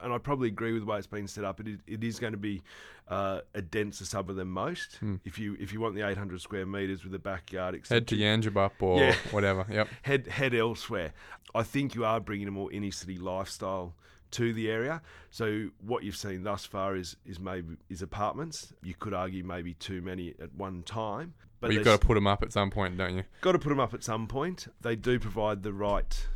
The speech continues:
Speaker 1: sort of accommodation for a number of people. What you're starting to see now, and where I'm actively involved,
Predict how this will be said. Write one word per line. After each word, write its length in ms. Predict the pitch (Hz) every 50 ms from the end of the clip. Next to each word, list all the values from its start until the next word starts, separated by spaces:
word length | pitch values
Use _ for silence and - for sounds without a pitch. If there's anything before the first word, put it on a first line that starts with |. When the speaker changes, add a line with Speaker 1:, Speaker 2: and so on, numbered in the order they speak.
| -
Speaker 1:
sort 180 | - - 113 104
of 60 | 98
accommodation 680 | 98 - - 107 98 95 98 95 98 92 - 101 101 98
for 260 | - - 95 98 95 - -
a 40 |
number 320 | 95 98 98 92 92 85 87
of 140 | 87 - -
people. 420 | - 110 101 92 - 80 67 64 - - - - - - - -
What 240 | 107 107 123 113
you're 80 | 95 113
starting 560 | 98 - - - 117 110 110 110 107 113 110
to 80 | 95 82
see 260 | - - 107 104 101
now, 400 | 98 101 104 110 123 143 151 135
and 140 | 117 107 101
where 180 | 98 98 95 98
I'm 220 | 95 101 104 101
actively 400 | 101 98 - - 90 92 104 98
involved, 480 | 95 95 87 101 98 104 127 143 135